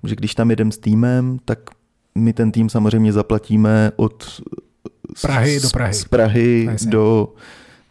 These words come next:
Speaker 1: Tak, tak, po celou dobu, co, co jsme na tom výletě, takže tam, tam je ten prostor,
Speaker 2: Jo.
Speaker 1: určitě. Abychom
Speaker 2: Ok.
Speaker 1: tam trávili co nejméně času v co nejméně lidech.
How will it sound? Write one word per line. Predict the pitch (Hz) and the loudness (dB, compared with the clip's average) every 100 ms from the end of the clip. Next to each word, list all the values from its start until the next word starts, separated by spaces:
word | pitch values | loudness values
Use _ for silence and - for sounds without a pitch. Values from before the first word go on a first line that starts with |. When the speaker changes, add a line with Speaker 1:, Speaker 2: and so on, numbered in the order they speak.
| - - | -20 -6
Speaker 1:
Tak, | 101 92 95 - | -2 0 -2 -4
tak, | 101 87 - - _ _ - | -4 -4 -8 -20 _ _ -14
po | - | -8
celou | 120 117 110 | -4 0 0
dobu, | 101 98 101 98 117 - - 104 | 0 0 0 0 -2 -8 -10 -10
co, | - 110 98 | -4 0 0
co | - 107 | -2 -8
jsme | - 107 | -2 0
na | 104 | 0
tom | 110 107 | 2 2
výletě, | 101 98 95 98 98 113 - | 4 2 0 -2 -4 -8 -8
takže | 101 98 95 104 101 101 104 110 - - - - _ | -8 -6 -6 -4 -2 -2 -4 -6 -10 -20 -20 -20 _
tam, | 113 107 107 107 107 107 104 101 | -2 2 2 0 0 0 -2 -4
tam | - 110 | -2 0
je | 107 | 0
ten | 95 | -2
prostor, | - - - - 120 - | -4 -6 -8 -8 -8 -10
Speaker 2:
Jo. | - | -10
Speaker 1:
určitě. | 101 - - 113 - - | -8 -10 -8 -10 -12 -8
Abychom | - 110 127 113 | -4 -2 0 0
Speaker 2:
Ok. | |
Speaker 1:
tam | 110 107 104 104 - - - - | 0 0 2 0 -4 -18 -20 -6
trávili | 107 107 107 104 101 - | -2 0 2 2 0 -2
co | 123 | -2
nejméně | 123 123 107 98 | 0 2 0 -2
času | 120 113 - 123 123 | -4 -4 -2 -2 -2
v | - | -6
co | - - 107 107 107 | -10 -2 0 2 0
nejméně | 104 101 101 95 | 0 0 0 0
lidech. | 90 85 113 - | -2 -4 -6 -8